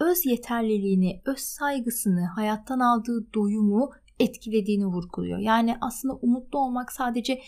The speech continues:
bir amaca ulaşabilmek değil, aynı zamanda bir insanın kendisiyle olan ilişkisinin de sağlıklı bir şekilde kurulabilmesine vesile oluyor. Peki Emine, buraya kadar anladık.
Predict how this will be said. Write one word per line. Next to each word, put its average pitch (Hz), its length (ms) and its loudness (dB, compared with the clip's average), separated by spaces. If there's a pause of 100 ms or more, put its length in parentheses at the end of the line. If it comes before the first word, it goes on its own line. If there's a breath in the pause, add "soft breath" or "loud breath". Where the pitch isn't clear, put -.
(180 loud breath)
bir 254 240 4
amaca 240 360 4
ulaşabilmek 226 800 2
değil, 359 280 4 (360 loud breath)
aynı 311 340 4
zamanda 208 520 2 (280 loud breath)
bir 277 160 6 (100)
insanın 302 540 0 (200)
kendisiyle 233 800 6
olan 240 400 2
ilişkisinin 262 920 -2
de 269 120 2
sağlıklı 240 720 -2
bir 247 140 0
şekilde 208 600 -2 (280 loud breath)
kurulabilmesine 226 1300 2 (100)
vesile 202 600 0
oluyor. 196 420 0 (380 loud breath)
Peki 381 220 2
Emine, 262 440 2
buraya 285 260 6
kadar 226 360 4
anladık. 208 480 4